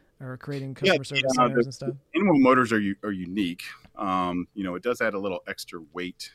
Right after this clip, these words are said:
Speaker 2: to your wheel, um,
Speaker 1: Sure.
Speaker 2: but the wheel is separate. So that the wheel and tire are separate, just like they are in any other vehicle. So you,
Speaker 1: Mm-hmm.
Speaker 2: you unbolt 'em, you take it off. Um, you can have your tire rotated or changed. You can go to Discount Tire and they can put a new tire on it type thing.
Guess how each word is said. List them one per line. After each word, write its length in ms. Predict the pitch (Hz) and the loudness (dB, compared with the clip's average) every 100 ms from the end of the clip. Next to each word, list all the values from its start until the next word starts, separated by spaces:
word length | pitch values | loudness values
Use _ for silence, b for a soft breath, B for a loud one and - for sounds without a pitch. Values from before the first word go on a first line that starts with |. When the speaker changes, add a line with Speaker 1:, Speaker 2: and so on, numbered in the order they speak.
| _ | _
Speaker 2:
to 140 | - 90 | -16 -14
your 160 | 78 | -14
wheel, 460 | 76 92 80 71 78 _ _ _ | -14 -12 -12 -12 -18 _ _ _
um, 360 | 104 85 82 80 82 | -8 -6 -4 -4 -6
Speaker 1:
Sure. 80 | 80 | -4
Speaker 2:
but 180 | 92 82 | -4 -4
the 60 | 87 | -8
wheel 420 | 101 139 127 107 | -2 2 2 2
is 220 | 101 90 - | -4 -8 -6
separate. 440 | - 98 76 67 | -4 -4 -6 -14
So 120 | - | -12
that 160 | 80 78 | -12 -12
the 60 | 80 | -10
wheel 280 | 92 104 90 | -6 -4 -4
and 100 | 80 | -6
tire 360 | - 92 82 | -6 -4 -6
are 180 | 78 73 | -8 -12
separate, 380 | - 85 - 76 | -12 -12 -10 -14
just 160 | 98 | -10
like 140 | 101 92 | -8 -6
they 80 | 90 | -6
are 120 | 87 | -6
in 60 | 85 | -6
any 140 | 85 | -8
other 140 | 80 76 | -10 -12
vehicle. 380 | 78 71 73 | -16 -16 -16
So 120 | 73 - | -16 -12
you, 140 | 160 | -10
Speaker 1:
Mm-hmm. 120 | 151 135 _ | -10 -12 _
Speaker 2:
you 100 | 92 - | -12 -12
unbolt 280 | - 104 104 | -8 -8 -6
'em, 160 | 98 90 | -6 -6
you 60 | |
take 220 | 80 95 87 | -6 -10 -8
it 60 | |
off. 360 | 82 82 78 - _ b - | -8 -8 -10 -16 _ b -16
Um, 280 | 85 78 80 | -10 -10 -12
you 80 | |
can 160 | 80 82 | -14 -12
have 160 | 95 82 | -10 -10
your 80 | |
tire 320 | 80 - 90 82 | -10 -8 -6 -8
rotated 520 | 85 82 82 80 80 | -10 -10 -12 -12 -12
or 60 | 80 | -12
changed. 520 | - 90 80 80 76 | -12 -10 -10 -10 -12
You 100 | 78 | -14
can 120 | 78 | -16
go 160 | 76 82 | -14 -14
to 60 | 78 | -12
Discount 400 | 85 - 80 - | -16 -14 -14 -12
Tire 260 | 85 80 | -12 -12
and 100 | 78 | -12
they 60 | 76 | -16
can 140 | - | -18
put 120 | 87 | -18
a 40 | 82 | -14
new 100 | 78 | -14
tire 320 | - 85 78 | -14 -16 -16
on 100 | 76 | -18
it 80 | 73 | -18
type 220 | - 76 | -18 -18
thing. 220 | 80 73 | -18 -20